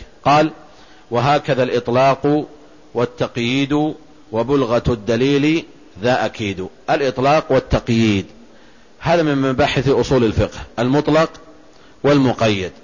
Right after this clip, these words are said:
هذا من الأسباب في التفسير. فمثلًا إذا نظرنا إلى تحرير الرقبة،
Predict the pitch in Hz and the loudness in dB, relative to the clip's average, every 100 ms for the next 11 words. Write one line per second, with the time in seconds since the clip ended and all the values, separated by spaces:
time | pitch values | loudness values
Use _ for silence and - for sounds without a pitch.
0 | - - - - - - 160 196 180 165 | -20 -20 -20 -20 -20 -6 0 2 2 2
1 | 139 135 139 120 110 - 104 - 98 87 | 0 0 0 0 -2 -6 -8 -6 -10 -10
2 | - - - - - 160 190 160 147 147 | -16 -20 -20 -20 -6 -2 0 2 2 2
3 | 151 - - - - - - - - - | -2 -10 -20 -20 -20 -20 -20 -20 -20 -4
4 | 139 147 135 131 151 156 139 131 135 147 | 0 2 2 2 2 2 0 2 2 0
5 | 139 - - - - - - - - - | -4 -16 -20 -20 -20 -20 -20 -20 -20 -20
6 | - - - - - - - - - 160 | -20 -20 -20 -20 -20 -20 -8 -4 0 2
7 | 156 135 135 - 117 92 | 4 4 2 2 0 0